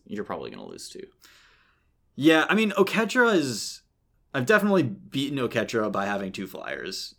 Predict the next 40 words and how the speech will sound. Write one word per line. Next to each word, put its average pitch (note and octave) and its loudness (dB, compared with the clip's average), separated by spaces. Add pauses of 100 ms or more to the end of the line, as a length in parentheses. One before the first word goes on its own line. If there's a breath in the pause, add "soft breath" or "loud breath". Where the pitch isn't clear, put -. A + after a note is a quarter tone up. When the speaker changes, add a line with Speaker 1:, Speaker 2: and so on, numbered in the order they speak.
Speaker 2:
a G2+ -4
reasonable F#2+ -8
Speaker 1:
Sure. C3+ 0
Speaker 2:
number - -8
of - -14
times. - -18
Speaker 1:
Yeah. D3+ 2
Speaker 2:
But - 0 (100)
absolutely, A2+ 0 (640)
you B2 0
know, G2+ -2
if A2+ -2
they E3 6
go E3 8
mana A#2 0
guy, G2+ -2
turn A2 -4
two, A2 -10 (120)
ma-, C3 0
turn D3+ 0
one B2 0
mana A2+ -6
guy, G#2 -2
turn G#2 -6
two G#2 -8
mana G2 -6
guy, F#2 -4 (120)
Speaker 1:
Yeah. - -16
Speaker 2:
and G2 -4
then G2 -6
they F2+ -10
Oketra F#2 -8
you, C#2+ -12
like, D#2+ -12
you're A2 -8
not F2 -10
winning - -16
that - -16
race. - -12
Speaker 1:
Right. - -12